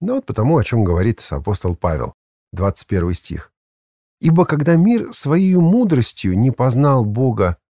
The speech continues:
в премудрости Божией, то благоугодно было Богу юродством проповеди спасти верующих». Вот, э, тем, что кажется глупостью, тем,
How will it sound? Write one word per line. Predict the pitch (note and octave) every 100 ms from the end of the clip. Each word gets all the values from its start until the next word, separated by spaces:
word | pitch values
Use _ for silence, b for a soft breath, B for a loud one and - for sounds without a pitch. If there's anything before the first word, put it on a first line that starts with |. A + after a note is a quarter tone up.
| _
в | - -
премудрости | A#2+ B2+ B2+ A2 F#2 -
Божией, | G2 A#2+ B3+ G3 D#2+ G#1 _ _ _ _ _ _ _ _ _ _
то | C#3
благоугодно | D3 D3 D#3 D#3+ A#3+ G#3+
было | E3+ F3+ D3+
Богу | C#3+ G#3+ F3+ C#3+ _ _ _ _ _ -
юродством | G2 A2 C#3+ F#3+ - E3+ D3+
проповеди | - A#3+ A#3 C#3 F#2+ D#2+
спасти | D#2 - F2 - - D3+
верующих». | C#3+ A2 D#2+ E2 - - _ _ _ _ _ _ _ _ _ _ _ _ _
Вот, | - G2+ - - -
э, | D#2+ E2 D2 - _
тем, | - F3+ A3 G#3+
что | - - D3+ - _ -
кажется | F3 F#3 C#3+ - -
глупостью, | G#2 G2+ F#2+ D#2+ - D2 - - - _ -
тем, | E3+ G#3 G#3+